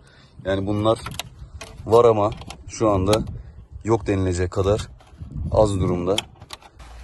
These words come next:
Tabi zamanla yükleme sırasında eşyalar bunlara zarar vermiş olabilir tahminimce. Bagajını göstereceğim. Yedi yüz elli litrelik bagaj hacmimiz var. Bakın hala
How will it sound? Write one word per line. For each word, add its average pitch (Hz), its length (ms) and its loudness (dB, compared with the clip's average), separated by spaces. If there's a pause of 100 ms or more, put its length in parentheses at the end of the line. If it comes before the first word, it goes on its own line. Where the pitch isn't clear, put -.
(100)
Tabi 107 200 -2
zamanla 95 420 2
yükleme 104 400 -2
sırasında 87 600 -4 (580)
eşyalar 95 640 -2 (580)
bunlara 98 280 0
zarar 101 320 4
vermiş 87 500 -2
olabilir 101 360 0
tahminimce. 92 640 -2 (200)
Bagajını 104 360 4
göstereceğim. 107 480 0
Yedi 101 180 0
yüz 107 120 0
elli 104 280 0
litrelik - 560 -6 (500)
bagaj 98 300 2
hacmimiz 107 520 2
var. 107 260 0 (1080)
Bakın 85 260 -8 (280)
hala 98 340 6